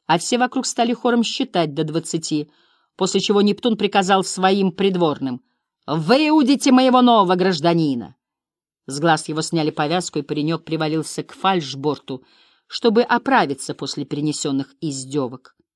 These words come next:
Бентнейл, будучи куда менее покладистым, всё время вопил:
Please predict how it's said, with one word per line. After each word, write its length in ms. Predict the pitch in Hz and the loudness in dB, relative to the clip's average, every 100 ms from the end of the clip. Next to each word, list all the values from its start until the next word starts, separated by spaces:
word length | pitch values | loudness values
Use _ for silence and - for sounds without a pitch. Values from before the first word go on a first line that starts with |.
| _ _ _ _ _ _ | _ _ _ _ _ _
Бентнейл, 640 | 123 185 220 220 214 208 196 | 0 2 4 2 0 0 2
будучи 280 | 202 - | 0 0
куда 220 | 190 196 190 | -2 0 2
менее 340 | 233 233 160 | 2 2 0
покладистым, 640 | - - 156 139 135 143 | -2 -4 -4 -4 -6 -6
всё 180 | 139 160 | -4 -4
время 300 | 151 175 170 | 0 0 2
вопил: 460 | 175 170 151 123 | 0 0 -2 -4